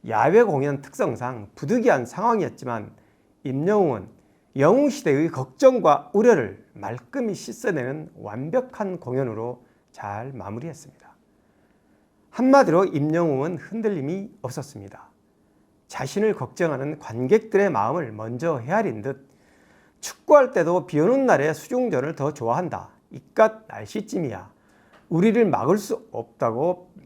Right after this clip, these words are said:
멘트를 날리며 혼신을 다했습니다.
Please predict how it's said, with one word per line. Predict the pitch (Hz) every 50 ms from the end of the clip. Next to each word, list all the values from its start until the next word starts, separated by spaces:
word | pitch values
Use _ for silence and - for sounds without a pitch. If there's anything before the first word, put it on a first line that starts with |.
| _ -
멘트를 | 120 123 127 127 - - 220 285 233
날리며 | 160 110 117 127 139 131 113 113 120 127 127 - - -
혼신을 | 160 170 190 202 - - 175 147 156 180
다했습니다. | 175 - 107 90 95 - - - - - - -